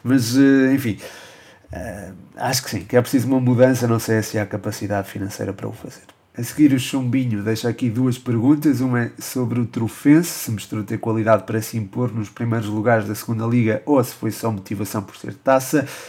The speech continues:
E perguntou também se os três grandes precisam de individualidades para arrecadar vitórias, se sim,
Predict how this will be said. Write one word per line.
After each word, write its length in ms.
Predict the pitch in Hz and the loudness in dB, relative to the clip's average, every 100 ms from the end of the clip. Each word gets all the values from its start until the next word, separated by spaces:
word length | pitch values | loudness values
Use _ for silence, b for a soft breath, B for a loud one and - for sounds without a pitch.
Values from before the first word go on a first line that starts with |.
| B | B
E 140 | 156 | 0
perguntou 460 | 147 143 135 127 143 | 4 4 2 2 0
também 260 | 135 135 | 0 -2
se 160 | 131 139 | -2 -2
os 60 | 127 | -2
três 320 | 143 139 123 | 2 2 2
grandes 340 | 117 127 127 | 0 0 -2
precisam 480 | - - 131 123 127 | -10 -6 -2 0 0
de 160 | 117 139 | -2 -4
individualidades 1040 | 180 180 156 147 151 147 139 110 113 123 - | -2 0 0 -2 0 2 2 2 2 2 -2
para 220 | 127 120 | 0 0
arrecadar 440 | 113 - 113 120 | -2 -6 0 0
vitórias, 640 | 120 113 - 127 147 170 B B | 0 -4 2 6 8 6 B B
se 160 | - 127 | -10 -8
sim, 360 | - 135 127 | -6 -4 -4